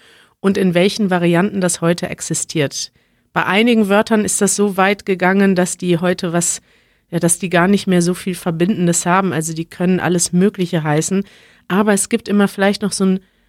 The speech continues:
verbindendes Element oder zumindest eine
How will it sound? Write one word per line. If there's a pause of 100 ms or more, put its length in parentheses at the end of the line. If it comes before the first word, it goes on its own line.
(180)
verbindendes
Element
oder
zumindest
eine